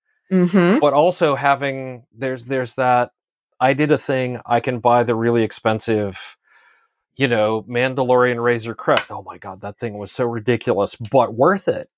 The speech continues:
Speaker 2: 'Cause then you sit, you know, sit down, had a bad day. "Oh, I have this thing that I can go that," yeah. Oh, yeah.
Speaker 1: Yeah. Our community has a subset of Lego aficionados.
Speaker 2: Yeah.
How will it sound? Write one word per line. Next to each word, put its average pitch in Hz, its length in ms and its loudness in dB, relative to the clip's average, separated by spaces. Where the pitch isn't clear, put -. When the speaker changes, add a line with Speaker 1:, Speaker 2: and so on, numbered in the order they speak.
Speaker 2:
'Cause 127 200 -2
then 135 180 2
you 139 80 -4
sit, 123 260 -4
you 139 180 -2
know, 131 180 2
sit - 240 -6
down, 131 220 0
had 123 180 0
a 135 40 -4
bad 139 240 2
day. 160 220 4
"Oh, 160 160 0
I 135 200 -4
have 151 180 -4
this 151 240 -6
thing 175 320 -4
that 131 120 0
I - 120 4
can 143 200 -6
go 135 320 4
that," 117 200 0
yeah. 160 360 -2
Oh, 185 100 -2
yeah. 147 280 -6
Speaker 1:
Yeah. 139 260 -2
Our 180 120 2
community 170 420 0
has 165 160 -2
a 151 60 -4
subset 156 480 -2
of 147 360 0
Lego 151 460 2
aficionados. 147 1040 -2
Speaker 2:
Yeah. 139 480 2